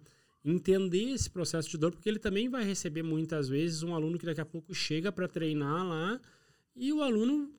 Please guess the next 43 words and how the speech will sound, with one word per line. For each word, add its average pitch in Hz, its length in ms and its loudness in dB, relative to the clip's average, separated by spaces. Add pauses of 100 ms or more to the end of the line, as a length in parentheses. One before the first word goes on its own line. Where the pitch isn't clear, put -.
(220)
vai 202 220 2
escolher 208 540 4
aquele 190 240 2
profissional 180 440 -2
como 185 160 -2
profissional 175 300 -2
de 147 60 -6
primeira 175 280 0
escolha 190 320 0
e - 20 -2
vai 254 100 0
dizer 240 140 -4
pra 277 100 -2
ele, 269 80 0
"Ó, 262 60 2
eu 175 120 2
tenho 160 180 0
uma 220 160 0
dor 208 360 4
aqui." 147 320 0 (440)
Então, 165 300 6
assim, 240 420 4
ah, 185 340 2
qual 208 220 2
que 294 120 -2
é 311 40 0
a 311 40 2
importância 240 560 0
também 220 280 0
pro 247 100 -4
profissional 214 460 -6
de 196 80 -2
educação 190 360 -4
física 190 380 -4
e 180 40 -14
quais 196 180 0
seriam 240 260 -2
os 226 100 -2
pontos 202 360 -2
principais 196 760 -2
daqui 165 180 -2
a 156 40 0
pouco 170 360 -2